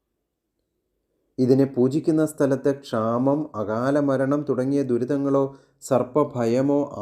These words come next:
ആദി വ്യാധികളോ ചതിയന്മാരുടെ സാന്നിധ്യമോ ഒന്നും ഉണ്ടാവുകയില്ല. അതുകൊണ്ട്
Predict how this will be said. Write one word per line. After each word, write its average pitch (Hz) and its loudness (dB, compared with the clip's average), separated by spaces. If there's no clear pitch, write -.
ആദി 143 0
വ്യാധികളോ 131 -2
ചതിയന്മാരുടെ 131 0
സാന്നിധ്യമോ 120 -4
ഒന്നും 104 -4
ഉണ്ടാവുകയില്ല. 85 -8
അതുകൊണ്ട് 95 -6